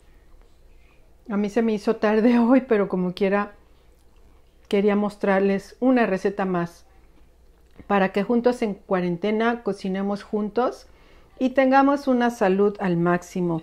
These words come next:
una salud total para sabi-, salir bien librados de este resguardo que estamos en casa y que ningún virus ni ninguna bacteria nos agarre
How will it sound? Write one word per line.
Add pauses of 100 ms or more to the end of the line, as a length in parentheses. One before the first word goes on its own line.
(260)
una
salud
total
para
sabi-,
salir
bien
librados
de
este (140)
resguardo
que
estamos
en
casa (880)
y (260)
que
ningún
virus
ni
ninguna
bacteria
nos
agarre